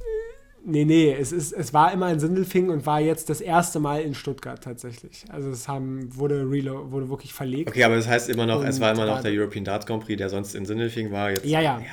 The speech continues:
Speaker 2: siehst du, ist es ja, ist alles eins, alles eins.
Speaker 1: <laughs> Ja, ja. Äh, aber um,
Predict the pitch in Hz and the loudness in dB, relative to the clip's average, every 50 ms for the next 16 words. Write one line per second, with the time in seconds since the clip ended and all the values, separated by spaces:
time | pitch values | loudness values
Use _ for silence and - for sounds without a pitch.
0 | - - 90 92 - - 95 85 - - 95 92 - 90 87 - 107 98 90 123 | -14 -12 -10 -8 -8 -6 -6 -6 -6 -8 -8 -8 -6 -6 -4 -4 -4 -4 -2 -2
1 | 117 101 101 95 92 85 85 80 80 - - - - 107 101 85 82 82 80 80 | -2 -2 -2 -4 -4 -4 -6 -6 -10 -12 -16 -12 -10 -10 -8 -8 -10 -12 -12 -14
2 | - - _ _ _ _ _ _ _ _ _ _ _ _ _ _ _ - 190 - | -16 -20 _ _ _ _ _ _ _ _ _ _ _ _ _ _ _ -4 -4 -4
3 | - - - - 208 202 - - - 190 175 - - - 214 185 - - - - | -4 0 6 8 8 8 6 2 0 0 0 0 -4 -2 -2 -2 -2 -4 -14 -18
4 | - - - _ _ _ - - - - 180 175 160 160 160 151 143 131 117 - | -20 -20 -20 _ _ _ -18 -10 -4 -4 -4 -4 -4 -12 -14 -16 -16 -18 -20 -20
5 | - - - - - 139 147 151 147 147 135 120 - - - - - - - - | -20 -20 -16 -8 -4 -4 -2 -2 -2 -4 -6 -8 -12 -20 -20 -20 -20 -20 -20 -20
6 | - - - 165 151 156 151 151 151 147 151 151 147 147 - _ _ - - _ | -16 -8 -4 0 0 2 2 2 2 2 2 2 0 -4 -8 _ _ -20 -20 _
7 | _ - - - _ - - - - - - - - - - - - - - - | _ -20 -20 -20 _ -20 -20 -20 -20 -20 -20 -20 -20 -20 -20 -16 -14 -12 -12 -12
8 | - - - - - - 147 147 151 151 151 156 - 185 170 180 180 170 165 165 | -12 -16 -18 -14 -8 -6 -4 -2 -2 -2 -2 -2 -2 -4 -4 -2 -2 -2 -4 -6
9 | - - | -8 -10